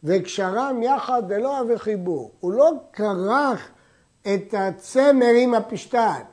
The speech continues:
הוא כרך את שני חלקי החוט של הפשתן, הוא קושר את החוט של הפשתן, הוא לא קושר את החוט של הפשתן עם הצמר, הוא רק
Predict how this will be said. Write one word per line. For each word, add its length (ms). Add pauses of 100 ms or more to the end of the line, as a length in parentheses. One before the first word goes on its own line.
(140)
הוא 160
כרך 600
את 160
שני 300
חלקי 400
החוט 640 (300)
של 500 (180)
הפשתן, 680 (100)
הוא 100
קושר 440
את 100
החוט 280
של 140
הפשתן, 600
הוא 80
לא 200
קושר 360
את 100
החוט 280
של 80
הפשתן 520
עם 180
הצמר, 600 (460)
הוא 180
רק 140